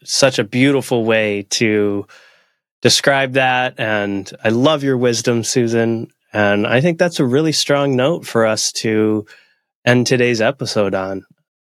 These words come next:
Beautiful, beautiful way to tie it all together. And I hope that this has been valuable for all of you listening and watching and participating with us.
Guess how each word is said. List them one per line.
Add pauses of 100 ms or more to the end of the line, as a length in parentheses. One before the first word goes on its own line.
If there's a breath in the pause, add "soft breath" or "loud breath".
(840)
Beautiful,
beautiful
way
to
tie
it
all
together. (600 loud breath)
And (600)
I
hope
that
this
has
been
valuable
for
all
of
you
listening (580 loud breath)
and
watching (200)
and
participating
with
us.